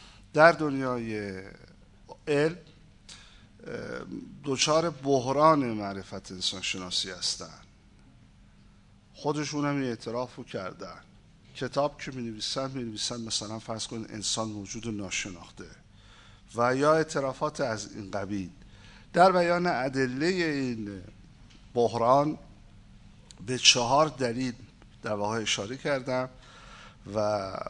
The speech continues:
برخی از آرای متفکران غربی رو هم نسبت به بحث انسان شناسی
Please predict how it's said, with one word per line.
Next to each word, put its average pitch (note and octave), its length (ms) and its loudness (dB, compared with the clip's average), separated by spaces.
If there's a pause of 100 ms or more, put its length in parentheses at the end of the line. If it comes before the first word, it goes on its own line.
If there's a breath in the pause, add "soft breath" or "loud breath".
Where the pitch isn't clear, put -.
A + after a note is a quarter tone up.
(340)
برخی D3+ 460 6
از A#2+ 240 2
آرای A2+ 480 2
متفکران G#2+ 840 -6
غربی A2 500 -4
رو D3+ 140 2
هم C3 280 0
نسبت A2+ 400 -6
به A2 120 -6
بحث G2+ 380 -2
انسان F#2 320 -6
شناسی A2+ 720 -4